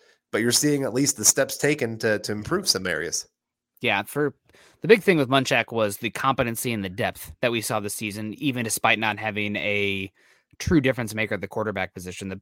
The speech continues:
Speaker 2: fact that the Broncos offensive line didn't completely submarine the team when you were out there with, uh, gosh, uh, Quinn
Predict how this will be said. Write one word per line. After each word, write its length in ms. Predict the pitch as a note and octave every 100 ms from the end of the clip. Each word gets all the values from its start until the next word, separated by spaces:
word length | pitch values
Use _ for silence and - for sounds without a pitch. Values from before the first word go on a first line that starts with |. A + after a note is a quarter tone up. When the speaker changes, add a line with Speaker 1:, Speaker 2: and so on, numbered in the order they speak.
| -
Speaker 2:
fact 220 | C#3 -
that 60 | A#2+
the 60 |
Broncos 300 | A#2+ A#2+ A#2
offensive 400 | A2 G#2+ G#2+ G#2+
line 220 | A2+ A2
didn't 260 | G#2 A2 G#2+
completely 440 | A2 G2+ G#2+ G#2
submarine 720 | G#2 - A#2 A2 G2 G#2+ A#2 -
the 80 | A2+
team 360 | - A2+ A#2+ B2+ - - -
when 160 | B2 A#2
you 100 | A2+
were 100 | G#2+
out 200 | A2+ -
there 180 | A2
with, 340 | G#2 G2+ - - _ _ -
uh, 260 | F#2+ F2 E2+ -
gosh, 360 | G#2 F2+ - D#2+
uh, 100 | -
Quinn 400 | - A#2+ A#2+ C#3+